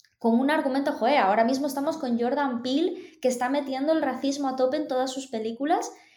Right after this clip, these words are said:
y decimos, "Joder, ahora lo valoramos", ¿no? Entonces es una peli que yo creo que en esta década que se está llevando mucho el cine de ese estilo,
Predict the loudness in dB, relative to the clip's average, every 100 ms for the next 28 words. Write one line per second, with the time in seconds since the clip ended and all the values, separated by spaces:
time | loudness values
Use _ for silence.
0 | -2 2 2 0 -2 0 2 2 4 2
1 | 2 2 0 2 2 2 -2 -6 -4 -2
2 | -4 -12 _ -4 0 2 0 0 0 2
3 | 0 0 2 0 2 0 0 0 0 0
4 | 0 0 -2 0 2 2 2 0 0 -4
5 | -8 -4 -2 0 -2 -2 -4 -4 -6 -6
6 | -4 -2 0 -2 -6 -10 -8 -6 -4 -6